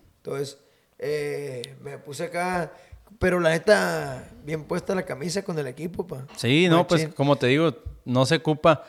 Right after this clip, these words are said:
Speaker 1: Otros, es lo que te iba a platicar, cómo andamos en Las Vegas, güey. Fuimos
Speaker 2: O sea que, ah,
Speaker 1: Ajá.
Speaker 2: n-,
Speaker 1: Dime,
Speaker 2: na-,
Speaker 1: dime.
Speaker 2: disculpa, ¿no? Tú sí cruzas para el otro lado, pues.
Speaker 1: Sí.
Speaker 2: Ahorita,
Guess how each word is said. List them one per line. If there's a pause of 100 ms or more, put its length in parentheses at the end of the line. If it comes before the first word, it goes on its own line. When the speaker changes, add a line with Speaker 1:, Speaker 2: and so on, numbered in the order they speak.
Speaker 1:
Otros, (140)
es
lo
que
te
iba
a
platicar, (260)
cómo
andamos
en
Las
Vegas,
güey. (520)
Fuimos
Speaker 2:
O
sea
que, (280)
ah, (540)
Speaker 1:
Ajá.
Speaker 2:
n-, (120)
Speaker 1:
Dime,
Speaker 2:
na-,
Speaker 1:
dime.
Speaker 2:
disculpa,
¿no? (260)
Tú
sí
cruzas
para
el
otro
lado,
pues.
Speaker 1:
Sí.
Speaker 2:
Ahorita,